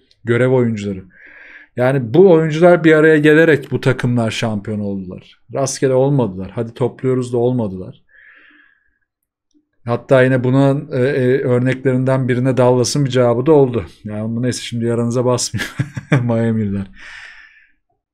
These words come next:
Neyse şaka bir yana o yüzden, e, bu konu artık Durant'in kişisel bir kavgası haline geldi ve o da bence şunu fark etti ki, e, yani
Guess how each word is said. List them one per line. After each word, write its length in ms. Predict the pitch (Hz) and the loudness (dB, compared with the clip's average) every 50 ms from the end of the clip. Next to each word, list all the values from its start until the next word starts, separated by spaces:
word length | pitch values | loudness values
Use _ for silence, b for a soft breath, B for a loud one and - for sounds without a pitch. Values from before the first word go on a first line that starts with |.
| _ _ - | _ _ 0
Neyse 220 | 185 196 190 - | 2 2 2 2
şaka 380 | 123 - 147 151 151 185 185 190 | 0 2 0 2 4 4 4 6
bir 40 | 208 | 6
yana 340 | 202 180 175 196 208 196 175 | 6 6 4 4 4 4 4
o 80 | 170 | 4
yüzden, 420 | 170 170 165 185 190 190 185 180 180 - | 2 2 0 0 0 0 -2 -4 -6 -4
e, 380 | 135 135 135 135 139 139 131 | -2 -2 0 0 -2 -4 -6
bu 80 | 139 139 | -8 -6
konu 240 | - - 147 147 160 | -4 -2 -2 0 0
artık 360 | 156 151 139 143 170 151 131 | 0 0 0 0 -4 -2 0
Durant'in 760 | 127 135 147 143 143 139 143 - 160 156 165 170 151 113 - _ _ _ _ _ _ _ _ _ _ _ _ - - | 2 2 4 4 2 2 0 -2 -4 -4 -4 -8 -10 -12 -18 _ _ _ _ _ _ _ _ _ _ _ _ -20 -14
kişisel 600 | - - - 127 117 - - 147 147 143 139 143 | -10 -6 -4 -2 -2 2 4 4 4 4 4 2
bir 80 | 143 | -2
kavgası 500 | - 139 131 123 123 123 135 131 - 156 | -2 0 2 2 2 2 0 0 2 2
haline 260 | 143 139 131 127 139 135 | 4 4 4 2 0 0
geldi 400 | 127 127 120 113 120 131 147 139 | 2 2 2 2 2 2 2 2
ve 40 | |
o 140 | 135 131 123 | 2 2 2
da 100 | 135 123 | 2 0
bence 240 | 131 131 131 131 131 | 0 0 0 -2 -4
şunu 180 | 127 - 135 127 | -6 -8 -10 -4
fark 320 | - 131 127 123 - - | -2 -2 -2 -2 -2 -4
etti 260 | 131 131 - - 143 | -6 -6 -6 -12 -16
ki, 340 | - - 127 131 135 139 - | -8 -4 -2 -2 -2 -2 -4
e, 60 | 113 107 104 107 107 107 104 104 101 101 - - - - | -6 -8 -6 -6 -6 -6 -8 -8 -8 -10 -10 -12 -12 -14
yani 200 | - - - | -14 -16 -16